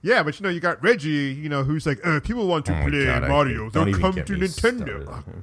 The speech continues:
Speaker 1: God, that guy. All right, anyway, anyway, so, so, so,
Speaker 2: <laughs>
Speaker 1: so Greg, like, uh, you're, you, you've played the game
Speaker 2: Yes.
Speaker 1: for an extended period of time, longer than, than all of us. Like, what, what, what are your overall, uh, like,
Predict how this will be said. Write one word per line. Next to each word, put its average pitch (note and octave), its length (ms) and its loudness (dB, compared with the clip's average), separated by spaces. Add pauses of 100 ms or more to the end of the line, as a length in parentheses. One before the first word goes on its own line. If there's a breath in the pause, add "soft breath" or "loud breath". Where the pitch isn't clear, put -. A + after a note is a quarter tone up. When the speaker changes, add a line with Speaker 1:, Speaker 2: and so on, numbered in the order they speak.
(160)
Speaker 1:
God, E3 280 -4
that A#2+ 120 -10
guy. C3 60 -8 (260 loud breath)
All G#3 80 4
right, A3 80 4
anyway, A#3 220 4
anyway, F3+ 220 2
so, E3 280 2
so, E3 160 -2
so, - 260 6
Speaker 2:
<laughs> - 0 -
Speaker 1:
so A#3+ 180 4
Greg, E3+ 360 4
like, C3 220 -2
uh, A#2+ 360 0
you're, F#3+ 420 0
you, D3 300 -8
you've F3+ 280 -8
played F3+ 160 -4
the C3 80 -8
game A2 280 -8
Speaker 2:
Yes. - 140 2
Speaker 1:
for - 80 -6
an F#2 60 -12
extended G#2 380 -10
period A2 220 -6
of G#2 60 -8
time, G2 240 -10
longer G#2 220 -8
than, G2 220 -10 (360 loud breath)
than A2+ 80 -6
all A2 120 0
of G#2 80 -4
us. G#2+ 180 -4
Like, A2 180 -4
what, E3 240 0
what, C#3+ 140 0
what C#3+ 200 0
are B3+ 40 -2
your A3 200 2
overall, B2+ 760 0 (100)
uh, G2+ 540 -6 (500)
like, G2+ 240 -20